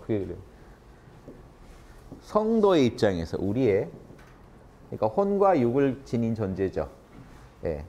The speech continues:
영혼육이라고 하죠. 영혼육을 지닌 존재인데 이 영의 세계가요, 영의 세계에서 만납니다. 이 성부, 성자, 성령을 만납니다. 그게 그 모세 이래 성막을 짓고 하나님을 모-,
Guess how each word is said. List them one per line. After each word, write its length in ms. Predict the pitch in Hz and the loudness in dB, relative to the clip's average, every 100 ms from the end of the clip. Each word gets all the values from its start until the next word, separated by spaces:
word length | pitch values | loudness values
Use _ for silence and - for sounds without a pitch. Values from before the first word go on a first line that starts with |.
| 92 62 | -8 -2
영혼육이라고 800 | 104 110 135 127 110 98 92 104 | -2 0 -2 -2 -2 -2 -2 -4
하죠. 340 | 104 87 110 | -4 -4 0
영혼육을 600 | 95 107 131 131 120 117 | 0 0 0 0 0 0
지닌 280 | 117 104 104 | -2 -4 -2
존재인데 600 | 98 90 90 101 160 - - - - - | -4 -4 -2 0 0 -2 -16 -20 -16 -6
이 220 | 113 113 | -2 2
영의 420 | 104 113 135 143 | 2 2 2 2
세계가요, 800 | 139 135 117 95 95 90 104 71 | 2 0 0 0 2 2 2 2
영의 340 | 90 104 131 143 | 2 2 2 0
세계에서 640 | 139 127 117 104 92 120 | 0 0 0 0 -2 -4
만납니다. 840 | 92 85 101 110 92 85 95 78 - - - - - | -4 -4 -4 -4 -2 -2 -2 -4 -10 -18 -18 -18 -10
이 120 | 92 | -8
성부, 360 | - 139 127 117 | -6 -6 -4 -4
성자, 300 | 120 113 104 | -2 0 0
성령을 420 | 127 117 107 90 | 0 0 0 0
만납니다. 640 | 76 76 80 78 71 76 - | -2 -4 -6 -6 -8 -10 -10
그게 440 | 98 98 104 73 65 - - - - - - - - - - - - - - - - - - - - - | -4 0 0 -2 -10 -16 -20 -20 -20 -20 -20 -20 -20 -20 -20 -20 -20 -20 -20 -20 -20 -20 -20 -20 -20 -16
그 480 | - 85 80 71 71 | -8 -6 -6 -6 -2
모세 340 | 101 139 160 | 0 0 2
이래 600 | 123 104 110 107 107 110 - | 2 2 2 4 4 2 -2
성막을 600 | - 170 165 156 131 107 | -4 -2 2 2 2 -2
짓고 500 | - - - 104 107 | -4 -6 0 2 2
하나님을 520 | 123 123 117 110 92 | 0 0 0 0 -2
모-, 180 | 85 | -2